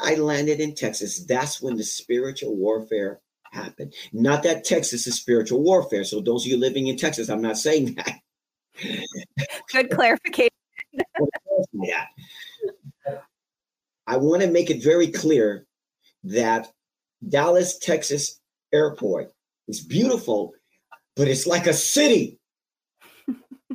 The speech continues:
Speaker 1: It's three to four times bigger than L A X. And so you
Speaker 2: Mm-hmm.
Speaker 1: have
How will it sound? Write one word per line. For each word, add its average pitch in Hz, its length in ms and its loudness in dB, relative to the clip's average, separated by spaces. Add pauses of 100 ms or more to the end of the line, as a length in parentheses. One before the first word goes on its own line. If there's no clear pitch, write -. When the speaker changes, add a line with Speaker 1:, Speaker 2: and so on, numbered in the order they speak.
(440)
Speaker 1:
It's 151 360 0 (480)
three 220 440 2
to 147 100 0
four 240 260 4
times 196 320 0
bigger 151 360 4
than 147 200 0
L 160 200 4
A 151 100 8
X. - 320 -4 (760)
And 139 140 0
so 156 120 0
you 151 180 0
Speaker 2:
Mm-hmm. 165 100 -2
Speaker 1:
have 160 180 -2